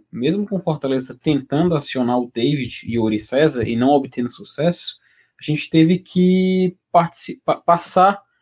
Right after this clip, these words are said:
a jogar de um modo mais defensivo. A, mas, a, mas o detalhe é que o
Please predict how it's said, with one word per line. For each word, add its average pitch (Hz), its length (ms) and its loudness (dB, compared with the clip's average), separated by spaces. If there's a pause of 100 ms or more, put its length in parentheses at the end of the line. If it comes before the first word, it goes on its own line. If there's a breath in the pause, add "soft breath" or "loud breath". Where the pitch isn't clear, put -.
(120)
a 139 80 -2
jogar 156 800 4
de 139 100 -10
um 160 200 0
modo 156 200 -2
mais 156 220 0
defensivo. 160 760 -2 (640 soft breath)
A, - 140 -4 (340)
mas, 214 200 4
a, 233 140 6
mas 226 280 4
o 226 100 2
detalhe 202 560 2
é 175 120 -2
que 220 100 -10
o 190 100 -4